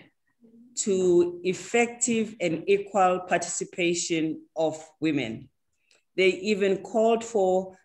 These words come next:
fifty fifty representation of women in all decision-making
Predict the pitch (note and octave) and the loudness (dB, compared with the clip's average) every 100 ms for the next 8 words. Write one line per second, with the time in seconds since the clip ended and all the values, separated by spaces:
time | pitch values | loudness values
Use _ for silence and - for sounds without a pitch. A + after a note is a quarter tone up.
0 | _ - - C4+ C4+ B3+ A3+ - G#3+ G#3 | _ -12 -2 -2 -2 -4 -6 -4 -4 -4
1 | - G3+ F#3 E3+ - F3+ E3 D#3 F3 E3+ | -4 2 2 2 -2 -4 -2 -2 -2 -2
2 | - D#3+ D#3 - C#3+ F3+ G3 G3+ G3+ - | -2 -2 -2 -4 -2 0 0 -2 -6 -18
3 | _ F#3 F3+ - G3 G#3+ A3 F3 - F3+ | _ -4 -4 2 4 4 2 -4 -2 -2
4 | F3 D#3 D3+ D#3+ D#3+ - D3+ C#3+ | 0 0 2 2 0 -2 0 -2